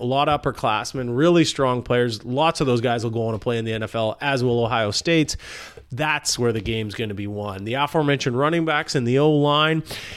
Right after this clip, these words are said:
and, um, the last twenty-one times the game, the winner of the game was the team with the most rushing yards. I mean, that's where it is. This is Midwest football until next year. This is Midwest <laughs> football, right? And,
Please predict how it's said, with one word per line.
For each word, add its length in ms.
and, 400
um, 500
the 120
last 380
twenty-one 340
times 580
the 80
game, 440
the 120
winner 220
of 60
the 60
game 460
was 120
the 80
team 200
with 100
the 60
most 200
rushing 300
yards. 240
I 60
mean, 160
that's 320
where 240
it 80
is. 260
This 220
is 100
Midwest 720
football 960
until 240
next 320
year. 180
This 180
is 80
Midwest 560
<laughs> 40
football, 640
right? 300
And, 200